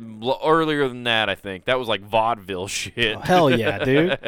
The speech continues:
Speaker 1: <laughs>
Speaker 2: Charlie Chaplin, we're looking at
Speaker 1: Yeah,
Speaker 2: you.
Speaker 1: dude. Yeah. Um, but this is, uh, like, I was thinking about this. So I went down a rabbit hole of, like, wit about Slipknot after that George Jorgensen thing
Speaker 2: As
Speaker 1: happened,
Speaker 2: one
Speaker 1: just 'cause some
Speaker 2: does.
Speaker 1: shit popped up. Yeah. And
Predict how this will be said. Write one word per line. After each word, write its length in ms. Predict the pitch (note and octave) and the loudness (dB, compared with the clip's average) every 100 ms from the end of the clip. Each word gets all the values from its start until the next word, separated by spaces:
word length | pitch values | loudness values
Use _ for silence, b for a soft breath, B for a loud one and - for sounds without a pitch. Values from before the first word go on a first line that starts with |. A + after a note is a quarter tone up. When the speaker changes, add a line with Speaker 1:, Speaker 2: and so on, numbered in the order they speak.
| - | -10
Speaker 1:
<laughs> 140 | B2+ | -6
Speaker 2:
Charlie 360 | - G#3+ G#3+ D#3 | 4 6 6 2
Chaplin, 640 | - G3+ G3+ E3+ C3+ A2+ | 2 4 4 2 -4 -2
we're 140 | A#2 F3+ | -2 2
looking 260 | E3 C3 | 2 2
at 80 | A#2+ | -2
Speaker 1:
Yeah, 220 | C3+ B2 | 0 2
Speaker 2:
you. 40 | C3+ | 0
Speaker 1:
dude. 280 | A2 A2+ C3+ _ _ _ _ | -2 -10 -10 _ _ _ _
Yeah. 440 | C3 C3 G#2 F#2+ F2+ _ | -6 -4 -2 -4 -6 _
Um, 600 | A#2 A#2 A2 G2+ F#2+ F#2 _ _ - | -2 0 0 -2 -8 -14 _ _ -4
but 280 | D3 E3+ - | 0 0 0
this 160 | A3+ A3+ | -6 -6
is, 120 | F#3 - | -6 -2
uh, 80 | |
like, 160 | D#3+ C3 | -2 0
I 100 | D3+ | -2
was 180 | E3 - | -2 -4
thinking 240 | F#3+ F3+ | -6 -6
about 180 | C3 A#2 | -4 -2
this. 160 | G#2 G#2 | -4 -2
So 60 | |
I 80 | C3 | 0
went 180 | D3+ D#3 | 0 -2
down 140 | C#3+ | -4
a 40 | A2 | -4
rabbit 360 | A#2+ B2 A#2 | -2 -2 -4
hole 480 | A#2 A#2+ A#2+ A#2+ G#2+ | -6 -6 -4 -4 -6
of, 120 | F#2 | -8
like, 400 | G2 F#2+ F2+ _ _ _ _ | -10 -10 -12 _ _ _ _
wit 300 | G#2 A#2 - | -6 -6 -4
about 340 | G#2 G#2+ G#2+ | -6 -4 -6
Slipknot 580 | - - A2 A#2 A#2 A#2 | -8 -10 -10 -6 -6 -6
after 300 | G#2 G2+ G#2 | -8 -8 -8
that 180 | G2 F#2+ | -10 -10
George 260 | G2+ G#2 F#2+ | -10 -12 -10
Jorgensen 440 | G2+ A2 G#2 A2 | -12 -12 -18 -18
thing 160 | A2+ E3 | -6 -2
Speaker 2:
As 120 | C3 | 0
Speaker 1:
happened, 80 | C3+ | 0
Speaker 2:
one 80 | B2+ | 0
Speaker 1:
just 60 | |
'cause 80 | B2 | 0
some 60 | A#2 | -2
Speaker 2:
does. 100 | C3 | -4
Speaker 1:
shit 180 | - G2+ | -6 -8
popped 240 | G#2 G#2 | -10 -8
up. 140 | A2 A2 b b b | -10 -12 b b b
Yeah. 180 | A#2+ D#2+ b b b b | -8 -8 b b b b
And 300 | D#3 D#3 D3+ | -4 -4 -4